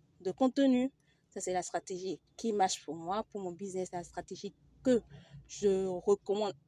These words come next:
à mes clientes également et qui marche pour elles également. Donc, si vous avez des questions, n'hésitez pas à m'envoyer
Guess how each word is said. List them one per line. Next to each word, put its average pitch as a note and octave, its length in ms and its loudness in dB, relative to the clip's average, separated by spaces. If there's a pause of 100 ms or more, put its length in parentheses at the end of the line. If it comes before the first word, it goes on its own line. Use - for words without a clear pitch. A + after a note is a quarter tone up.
à A3+ 120 4
mes A3 160 2
clientes G#3 400 -6
également F3+ 580 -4
et A#3 80 -2
qui A#3+ 220 -2
marche G#3+ 360 -4 (120)
pour F#3+ 140 -6 (140)
elles F#3+ 200 -6
également. E3+ 580 -10 (260)
Donc, G3 160 -8
si - 180 2
vous D4 140 2
avez C4 160 6
des A3 140 4
questions, F3+ 680 -6 (640)
n'hésitez A#3 360 2
pas B3 160 4
à - 20 6
m'envoyer F#3+ 600 0